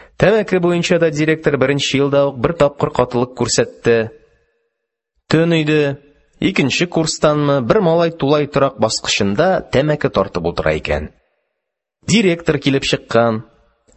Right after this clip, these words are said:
Малай атлыгып килеп тә керде, юрган астына чумды да.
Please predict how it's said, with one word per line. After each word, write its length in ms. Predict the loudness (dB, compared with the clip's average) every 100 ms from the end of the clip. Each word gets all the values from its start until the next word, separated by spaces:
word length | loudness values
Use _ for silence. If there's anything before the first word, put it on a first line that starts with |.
| _ _
Малай 400 | 0 2 4 0
атлыгып 640 | 2 0 0 -2 -2 -4 -4
килеп 340 | -4 -4 0
тә 120 | 0
керде, 440 | 2 0 0 0 0
юрган 400 | 0 0 0 0
астына 320 | -2 -2 -2
чумды 380 | -2 -2 -2 0
да. 140 | 0